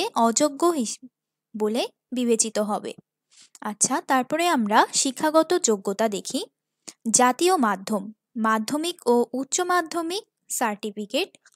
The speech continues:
সমমান পরীক্ষায় যে কোনো একটিতে জিপিএ ফাইভ এবং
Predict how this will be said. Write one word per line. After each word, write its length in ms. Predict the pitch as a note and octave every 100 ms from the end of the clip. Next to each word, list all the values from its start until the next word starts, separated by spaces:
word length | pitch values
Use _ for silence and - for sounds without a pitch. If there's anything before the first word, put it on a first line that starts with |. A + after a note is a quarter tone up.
| _ _ _
সমমান 500 | - D#4 C#4+ D#4+ F#4+ G#4
পরীক্ষায় 540 | B3+ G#3+ G3+ - A3+ F#4 _ _ _ -
যে 180 | A#3 A3+
কোনো 260 | A3+ A3 G#3+ A#3
একটিতে 560 | C4+ - F4 E4+ A3 C#4+ G4+ C4+
জিপিএ 420 | B3 B3 C4 C4+
ফাইভ 400 | C4+ A3+ G3 A#3 D#4+ -
এবং 260 | B3 C4